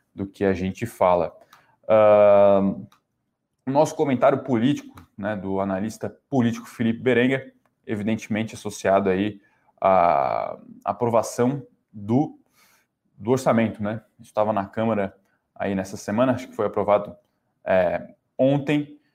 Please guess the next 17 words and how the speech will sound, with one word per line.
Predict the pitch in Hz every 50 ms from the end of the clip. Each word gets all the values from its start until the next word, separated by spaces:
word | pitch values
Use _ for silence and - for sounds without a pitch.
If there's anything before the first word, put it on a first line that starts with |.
| _ _ _ _
o | 98
orçamento | 107 104 - 110 101 101 107 101 104 98
aí | 95 98
aprovado | 101 - 104 104 101 90 98 101 101 95 90
pelo | 101 101 101
Congresso, | 101 104 107 113 104 104 101 104 117 120 - - 110 98
né? | 95 95 104 113 110 104 101 98
E | 92 92
aí | 90 98 107 107
é | 104 98 87 -
o | 87 -
projeto | - - 101 98 95 110 120 123 - 117
de | 104 104
lei | 101 98 107 120 127 131
orçamentária | 120 113 - - 113 110 104 98 98 101 98 101 107
anual, | 113 110 101 104 113 117 104
né? | 101 104 104